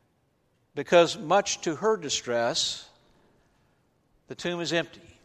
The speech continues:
There's no acknowledgement as to why the tomb may be empty, other than the logical conclusion that Mary makes,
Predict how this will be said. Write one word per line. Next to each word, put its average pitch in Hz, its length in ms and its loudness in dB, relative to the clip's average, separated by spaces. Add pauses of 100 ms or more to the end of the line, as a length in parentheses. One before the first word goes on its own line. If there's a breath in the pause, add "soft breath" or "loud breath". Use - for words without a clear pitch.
(2250)
There's 180 320 8
no 185 220 10
acknowledgement 185 800 10 (920)
as 165 340 6
to 156 180 0
why 170 460 10
the 240 140 6
tomb 226 300 -2
may 208 180 8
be 196 180 0
empty, 226 380 -2 (120)
other 285 380 10
than 214 480 8
the 208 140 8
logical 233 760 10
conclusion 185 880 0
that 202 140 0
Mary 185 300 4
makes, 160 540 2